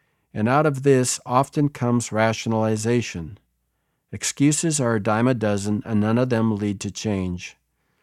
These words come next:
They enable one to continue in the same pattern, which could possibly lead to self-destruction.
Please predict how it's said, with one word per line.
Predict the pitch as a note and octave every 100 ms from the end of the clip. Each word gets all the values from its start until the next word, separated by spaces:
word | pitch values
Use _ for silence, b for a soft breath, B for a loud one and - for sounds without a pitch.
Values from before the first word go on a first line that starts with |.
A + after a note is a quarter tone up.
| _ _
They | A2+
enable | A#2 C3+ C3+ B2+
one | B2 C#3
to | D#3+
continue | D3+ C#3+ - C#3 C#3
in | B2+
the | A2+
same | - C3+ D#3
pattern, | D3 A#2 A#2 A#2
which | A#2 -
could | - G#2+
possibly | - B2+ C3 - C#3 C3+
lead | A#2 A#2 A#2
to | G#2
self-destruction. | - G#2 - G2 - A2 G#2 - D2+ D2